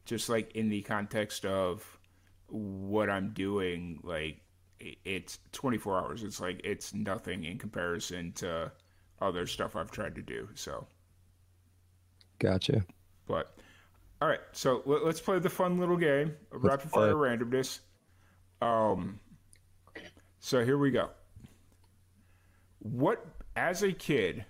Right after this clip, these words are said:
Speaker 1: what movie scared you so bad that you still won't watch it to this day?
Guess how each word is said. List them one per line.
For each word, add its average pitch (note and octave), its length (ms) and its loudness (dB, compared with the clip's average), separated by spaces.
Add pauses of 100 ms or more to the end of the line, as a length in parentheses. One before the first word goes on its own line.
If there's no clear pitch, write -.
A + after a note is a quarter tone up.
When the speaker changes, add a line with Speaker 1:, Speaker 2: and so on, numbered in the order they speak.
(880)
Speaker 1:
what E3 360 0
movie C#3+ 460 4
scared B2+ 460 2
you A2+ 140 0
so C3 300 2
bad A2 440 0
that F#2 160 -2
you A2+ 100 0
still A#2 340 2
won't A2 240 0
watch G2 280 0
it - 120 -16
to G#2+ 100 -4
this F2+ 260 -4
day? B1 240 -4